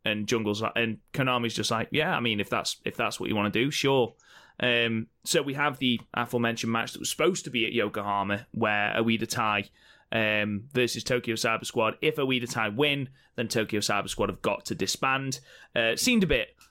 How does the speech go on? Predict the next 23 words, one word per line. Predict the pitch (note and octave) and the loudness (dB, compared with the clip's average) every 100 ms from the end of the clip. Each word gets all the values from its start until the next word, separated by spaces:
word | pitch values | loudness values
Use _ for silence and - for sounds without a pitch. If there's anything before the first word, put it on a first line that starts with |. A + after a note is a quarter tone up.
| _ | _
harsh | - D3+ C3 - | 0 2 2 0
of | B2 | 0
Jungle | C3+ A#2+ A#2 | 0 2 2
to | B2 | 2
do | A#2+ | 2
it | A#2 | 2
after | B2+ A#2+ A#2+ | 0 -2 -2
Konami's | C3+ B2+ A#2+ A#2 A#2 | 0 2 2 2 2
just | B2 | 0
had | B2+ A#2 | 0 -2
the | |
biggest | A2+ B2 A#2+ - | 0 0 0 0
victory | A2+ - B2 A#2 | -2 0 0 2
of | A2 G#2 | 2 2
her | A#2 G#2+ | 2 2
five | A#2+ G#2+ G#2 | 2 0 0
star | - A2 G2 | 0 0 2
so | G#2 G2 | 2 2
far, | - A#2 D#3+ | 2 2 2
but | G2 | 0
there | D3 C3 | 2 2
we | G2 F2+ | 2 2
are. | A2+ D#3 | 2 2